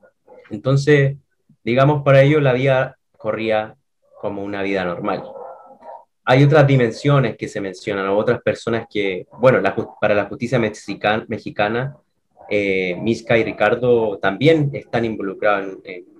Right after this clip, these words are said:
digamos, en una serie de secuestros en México, pero no se ha podido comprobar nada. Eh, digamos, hay una, yo podría decir, una tentación o una ambición de la justicia mexicana y particularmente de algunos fiscales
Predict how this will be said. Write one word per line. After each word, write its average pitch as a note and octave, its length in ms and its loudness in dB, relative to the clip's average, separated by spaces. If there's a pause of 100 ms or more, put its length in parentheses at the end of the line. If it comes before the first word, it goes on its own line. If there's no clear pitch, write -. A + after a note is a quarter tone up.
(120)
digamos, G2+ 400 0
en G2+ 100 -6
una G2+ 140 -2
serie A#2 340 2
de G#2+ 80 2
secuestros A#2 520 -2
en G2+ 80 -6
México, A#2+ 500 -4
pero G2+ 340 -2 (160)
no G#2+ 380 -2
se A2+ 140 -4
ha G#2+ 40 0
podido G#2+ 280 -2
comprobar F#2+ 440 -4
nada. A2+ 300 -4 (560)
Eh, F2+ 200 -8
digamos, G#2+ 400 -2
hay G#2+ 220 -2
una, A2 640 -4 (600)
yo G#2+ 180 -4
podría G#2+ 340 2
decir, G#2 280 -2
una G#2+ 200 -2
tentación G#2+ 600 0
o B2 80 2
una A2 160 2
ambición B2+ 840 -2 (140)
de G#2+ 200 -2
la G#2 100 0
justicia A2+ 420 -8
mexicana A2 500 -4
y A#2+ 60 -2
particularmente G#2 800 -4
de G#2 40 2
algunos G#2 320 -4
fiscales C3 540 -2